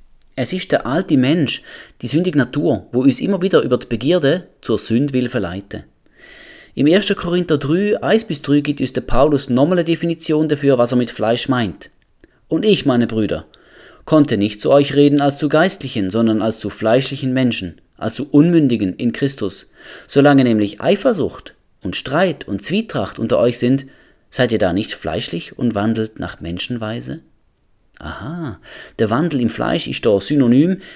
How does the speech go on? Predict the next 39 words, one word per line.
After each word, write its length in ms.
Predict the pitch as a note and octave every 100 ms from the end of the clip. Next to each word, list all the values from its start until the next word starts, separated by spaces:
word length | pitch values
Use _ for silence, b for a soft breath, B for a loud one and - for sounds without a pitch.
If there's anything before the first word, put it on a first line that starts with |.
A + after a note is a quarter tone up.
| -
mit 140 | B2
einem 180 | B2 G#2
Wandel 320 | G2+ C#3+ C#3+
nach 220 | A#2 F#2
Menschenweise. 840 | F#2+ G2 D3 D#3 D3+ D#3+ - - - _ _ _ _
Damit 460 | - A#2 F3+ D#3 C3+
hebt 160 | A2+ -
sich 100 | -
der 140 | G2+
Wandel 300 | G#2+ C3 A#2+
im 120 | G2+
Fleisch 380 | - F#2+ B2+ -
von 160 | G#2+ A2
einem 140 | G2+
Wandel 280 | G#2 A#2 A#2
nach 180 | F#2+ -
Gottes 380 | A2+ - C#3
Art 240 | B2 B2 -
und 100 | G2
Weise 280 | F#2+ F2+ -
ab. 340 | A2 - - - - B B B B B B B B -
Galater 340 | B2 A#2 -
vier, 240 | A#2+ E3+ G3
Vers 240 | C#3 A2+
dreiundzwanzig 540 | - E3 E3+ A#2 G#2 -
zeigt 300 | B2 D3+ -
uns 160 | B2
die 160 | - A#2+
Menschenweise 800 | G#2+ A#2+ D#3+ E3 C#3+ A2+ F#2+ -
am 120 | G#2+
Beispiel 300 | B2 C3+ C3
vom 180 | A2+ G2
Abraham. 640 | G2+ A#2+ C#3+ C#3+ A2 F2 F2+ _ _
Er 100 | A2+
hat 140 | C#3+ C#3
ja 100 | -
zwei 220 | B2+ C3
Kinder 320 | - D#3 G#2
gezeugt, 540 | - D3+ G#3+ - -